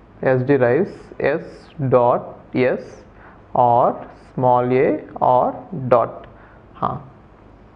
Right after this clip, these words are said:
Now see this, because of this final item we got reduce move, and because of this there is a shift move. So there is shift reduce conflict, and moreover there is a final item here also. So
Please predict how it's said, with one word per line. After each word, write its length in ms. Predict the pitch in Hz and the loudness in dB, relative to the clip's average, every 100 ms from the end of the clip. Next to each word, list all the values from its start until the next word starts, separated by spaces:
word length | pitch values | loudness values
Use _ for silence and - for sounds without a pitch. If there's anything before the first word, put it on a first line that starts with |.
| - - - - - | -20 -20 -20 -18 -2
Now 260 | 151 170 | -2 0
see 100 | - | 0
this, 220 | 127 160 254 - - - - 151 | 2 2 0 -8 -20 -20 -8 -2
because 320 | 147 196 196 | 2 2 2
of 380 | 180 170 - 135 | 2 0 -4 0
this 260 | 156 175 | 0 0
final 400 | - 139 135 151 | 0 0 2 2
item 460 | 135 117 123 160 208 | 0 0 0 0 -4
we 160 | 160 135 | 0 2
got 300 | 131 139 147 | 4 2 2
reduce 420 | 127 127 135 143 | -2 0 2 2
move, 280 | 139 156 294 - | 2 0 -2 -2
and 200 | 139 131 | -4 0
because 320 | 139 175 185 | 2 2 4
of 240 | 180 165 | 2 2
this 160 | 180 226 | 2 2
there 160 | 151 147 | 2 2
is 120 | 147 | 2
a 100 | 190 - - | 2 0 0
shift 260 | 156 - | -2 0
move. 220 | 135 - - - - - | -2 -2 -4 -16 -20 -8
So 160 | - 175 | 0 2
there 220 | 147 143 | 4 2
is 320 | 151 170 - | 0 -2 -6
shift 420 | - - 196 196 175 | -10 0 0 0 -2
reduce 380 | 156 156 170 170 | 0 2 2 2
conflict, 640 | - 131 131 147 226 - - | 0 0 0 0 0 -2 -4
and 240 | 151 147 | -4 0
moreover 500 | 147 156 180 180 220 | 2 2 4 4 4
there 220 | 226 156 | 4 2
is 80 | 151 | 2
a 80 | 156 | 0
final 320 | 156 151 160 | 2 0 2
item 240 | 151 160 151 | 2 0 2
here 220 | 143 135 | 2 4
also. 440 | 120 120 - - - - - - | 0 0 -2 -4 -12 -20 -20 -4
So 200 | 160 185 | 2 2